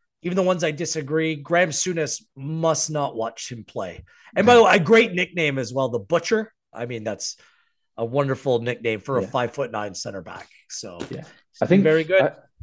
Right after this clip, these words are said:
Speaker 2: I think you touched on it last, last week, or you hit the nail on the head. Um, the, the key really is Casemiro. He's,
Speaker 1: <laughs>
Speaker 2: he's changed life because,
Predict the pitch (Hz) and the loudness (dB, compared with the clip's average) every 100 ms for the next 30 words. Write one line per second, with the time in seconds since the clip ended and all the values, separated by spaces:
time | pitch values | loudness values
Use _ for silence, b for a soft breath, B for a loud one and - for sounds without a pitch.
0 | - - 151 190 156 - 160 - 131 110 | -8 0 2 4 2 2 2 4 2 4
1 | 113 - - 113 120 - 117 98 - 107 | 2 0 -8 0 0 2 0 0 0 -2
2 | 123 113 113 107 101 90 107 95 - - | -2 -2 -2 0 0 -2 -2 -4 -6 -10
3 | 107 95 98 98 98 - 117 120 110 120 | -2 0 2 -2 -4 0 4 6 4 0
4 | - 156 123 123 113 95 95 - 110 - | 4 6 6 6 4 2 -2 -6 -8 -4
5 | 104 95 82 - _ _ _ _ _ 110 | -2 -2 -4 -12 _ _ _ _ _ 2
6 | 131 120 113 - 143 131 127 120 107 107 | 4 4 2 4 4 4 4 4 4 4
7 | 98 - - 101 - 113 - | 2 -4 -8 -4 2 0 0